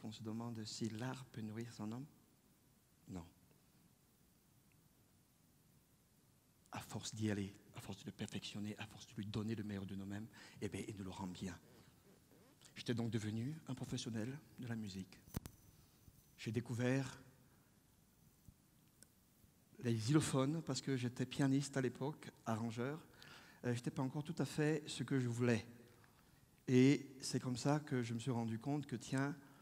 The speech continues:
euh, il y avait quelque chose à défendre, euh, au lieu de défendre les instruments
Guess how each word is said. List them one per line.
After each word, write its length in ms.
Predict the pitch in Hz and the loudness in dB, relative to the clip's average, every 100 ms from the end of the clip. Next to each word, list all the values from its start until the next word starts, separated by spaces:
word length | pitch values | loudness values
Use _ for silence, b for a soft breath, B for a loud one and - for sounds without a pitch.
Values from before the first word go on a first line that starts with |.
| B B B B 120 | B B B B 0
euh, 120 | 117 | 2
il 60 | 123 | 4
y 40 | |
avait 120 | 113 123 | 2 2
quelque 240 | 151 127 | 0 -2
chose 340 | 120 123 127 117 | -2 -2 2 2
à 40 | |
défendre, 560 | 117 - 107 123 135 - - B B B B B B - - - 120 | 0 -2 -4 -2 -6 -10 -18 B B B B B B -20 -20 -6 -2
euh, 160 | 120 | 0
au 100 | 139 | 2
lieu 200 | 120 135 | 2 4
de 80 | 127 | 4
défendre 480 | 120 117 135 127 123 | 2 2 0 2 2
les 140 | 113 | 2
instruments 500 | 113 - 127 120 104 | -2 -4 -2 0 -2